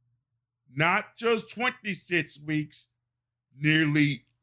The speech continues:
all year round. You only want a period where it gets too hot to go and do baseball things, All-Star game, the whole lot of it.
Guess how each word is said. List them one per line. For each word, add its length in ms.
all 520
year 340
round. 640
You 140
only 160
want 160
a 100
period 540
where 560
it 140
gets 240
too 340
hot 360
to 60
go 440
and 100
do 160
baseball 760
things, 600
All-Star 640
game, 380
the 120
whole 300
lot 280
of 160
it. 220